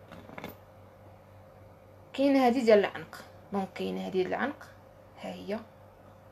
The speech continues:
آه، مالك، ها انتيا. جات نيشان، جيت انا وياك نيشان مقادين. كاينه هادي، ها هي، ديال العنق،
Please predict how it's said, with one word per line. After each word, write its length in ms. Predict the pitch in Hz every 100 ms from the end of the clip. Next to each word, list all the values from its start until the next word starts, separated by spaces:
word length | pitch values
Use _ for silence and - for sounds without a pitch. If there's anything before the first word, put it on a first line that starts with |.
| - - - - - - - - - - - - - - - - - - - - - - - - - - - - - - - - - - - - - - - - -
آه، 120 | 202
مالك، 460 | 214 254 208 190 220
ها 60 |
انتيا. 440 | 208 202 - 165 - 190
جات 240 | 208 202
نيشان، 440 | 233 277 226 180 185
جيت 160 | 196
انا 140 | 202 202
وياك 240 | 220 226
نيشان 340 | 262 254 190
مقادين. 520 | 190 - 196 160 - - - - -
كاينه 380 | - 254 233 208
هادي، 260 | 196 185 185
ها 40 |
هي، 300 | 175 180 247 - - - -
ديال 140 | 190 180
العنق، 420 | 160 269 -